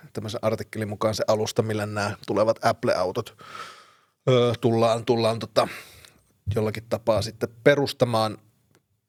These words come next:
Tässähän on nyt se, mistä puhuttiin aikaisemminkin, että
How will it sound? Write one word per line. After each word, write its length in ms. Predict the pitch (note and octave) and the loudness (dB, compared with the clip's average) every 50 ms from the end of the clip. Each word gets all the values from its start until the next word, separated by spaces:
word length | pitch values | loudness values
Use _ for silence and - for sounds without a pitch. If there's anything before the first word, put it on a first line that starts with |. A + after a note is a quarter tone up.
| _ - | _ -2
Tässähän 320 | - - - - G#2 A2 | -2 -2 -2 -4 -8 -8
on 60 | A2 | -6
nyt 120 | A#2+ A#2 - | -6 -6 -2
se, 180 | - C#3 A2+ - _ _ - - - _ - | 0 0 0 0 _ _ -20 -20 -20 _ -8
mistä 240 | A2 - - - - _ | -8 -8 -8 -10 -8 _
puhuttiin 440 | - C#3+ B2+ A2+ - - C3 A#2+ A2+ | -2 -2 -2 -2 -2 0 0 0 0
aikaisemminkin, 920 | A2+ G#2+ G2+ G#2 G2 - G2+ G2 G2 G2+ F#2+ F#2 _ - G#2 G#2 G2 F#2+ F2+ | 0 -2 -2 -2 -4 -6 -6 -6 -6 -8 -8 -10 _ -6 -6 -4 -4 -4 -8
että 340 | F2+ _ _ - - - | -10 _ _ -4 -4 -4